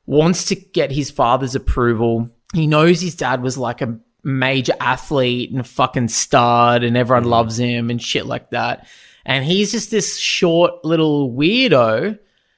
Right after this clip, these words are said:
Speaker 1: who doesn't quite fit in, and he's imaginative, and he's not maybe the most athletically minded, and he just has to learn, I guess, that he needs to stop trying to be someone else. He needs to just
Speaker 2: Mm.
Speaker 1: embrace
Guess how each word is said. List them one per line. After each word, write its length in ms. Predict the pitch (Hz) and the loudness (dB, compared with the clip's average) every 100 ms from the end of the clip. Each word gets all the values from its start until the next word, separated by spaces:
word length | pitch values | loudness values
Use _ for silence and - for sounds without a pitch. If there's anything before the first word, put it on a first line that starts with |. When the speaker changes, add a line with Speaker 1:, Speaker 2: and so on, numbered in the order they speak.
| _ | _
Speaker 1:
who 100 | - | -4
doesn't 300 | 139 165 180 | 2 2 2
quite 340 | - 185 175 139 | -2 -2 -2 -4
fit 260 | - 175 | -2 0
in, 280 | 160 196 202 | 2 2 2
and 100 | 151 | 0
he's 140 | 139 131 | -2 -2
imaginative, 1120 | 135 147 160 156 160 151 156 156 156 156 143 | -2 0 0 -2 -4 -2 2 4 6 4 2
and 100 | 135 | -2
he's 180 | 135 120 | -2 -2
not 420 | 147 156 - - | 0 0 -2 -6
maybe 300 | 151 147 143 | 0 2 2
the 120 | 147 147 | 0 0
most 320 | 147 147 - | -2 -4 -6
athletically 600 | 139 135 147 147 147 147 | -6 -2 -2 -2 0 0
minded, 580 | 135 127 135 139 139 139 | 0 2 0 4 4 4
and 200 | 135 131 - _ _ _ _ | 2 -2 -6 _ _ _ _
he 160 | 156 147 | -2 0
just 440 | 165 - - - _ - | 0 -2 -6 -10 _ -8
has 280 | - 160 - | -4 -4 -2
to 100 | 151 | 0
learn, 440 | 123 127 156 165 | 0 0 0 0
I 100 | 151 | 0
guess, 280 | 131 135 123 | 0 -2 -2
that 240 | 135 117 - | -6 -8 -6
he 220 | 143 156 | -4 -2
needs 240 | 151 156 | 0 0
to 80 | - | -2
stop 240 | - 143 - | -4 -6 -4
trying 300 | - 135 139 | 0 2 2
to 60 | |
be 100 | 131 | 0
someone 440 | 123 - 131 123 117 | -2 -2 -2 -2 -2
else. 400 | 127 143 98 - | 0 0 -2 -10
He 100 | 123 | -8
needs 220 | 123 117 | -8 -4
to 80 | 135 | -6
just 120 | 117 | -4
Speaker 2:
Mm. 20 | 139 | -4
Speaker 1:
embrace 640 | 117 120 117 123 - - | -2 0 0 0 -4 -4